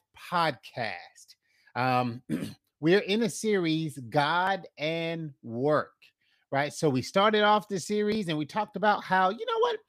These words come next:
God doesn't have a problem with work. In fact, you know, some will say that, you know, a work or having a job and stuff is part of the curse.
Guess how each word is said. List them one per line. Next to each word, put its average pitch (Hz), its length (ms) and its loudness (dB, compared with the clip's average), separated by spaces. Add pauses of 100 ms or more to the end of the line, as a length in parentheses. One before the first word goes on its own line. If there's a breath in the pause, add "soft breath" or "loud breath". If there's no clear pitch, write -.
(260 soft breath)
God 302 180 0
doesn't 233 160 4
have 170 200 0
a 135 60 -12
problem 175 280 2
with 160 120 -4
work. 226 320 2 (340 soft breath)
In 202 120 4
fact, 302 600 2 (240 soft breath)
you 185 140 2
know, 180 360 4
some 254 340 2
will 190 120 4
say 185 380 2
that, 151 280 6 (920)
you 165 120 -4
know, 123 300 -6 (100)
a 151 80 8
work 165 480 4 (100)
or 139 280 4 (100)
having 185 380 2
a 160 40 -2
job 180 380 2
and 180 80 -6
stuff 185 200 -2
is 139 180 -8 (180)
part 220 140 4
of 147 120 -4
the - 80 -10
curse. - 380 4